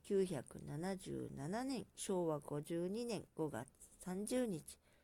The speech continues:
初版第一版発行。と、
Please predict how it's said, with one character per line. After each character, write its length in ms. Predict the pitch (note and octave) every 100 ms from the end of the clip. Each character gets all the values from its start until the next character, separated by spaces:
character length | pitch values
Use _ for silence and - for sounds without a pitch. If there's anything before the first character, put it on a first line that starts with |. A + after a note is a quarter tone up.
| _ -
初 240 | - E3 D#3+
版 280 | A3+ A3 A3 - - _ - -
第 200 | C3+ B2 -
一 180 | A2 D3 -
版 240 | - A3+ F3 - - - - -
発 140 | - -
行。 260 | - A2+ - - _ - _ _ _ - - _ _ _ - _ _ _ _ _ _ _ _ - -
と、 140 | A#2+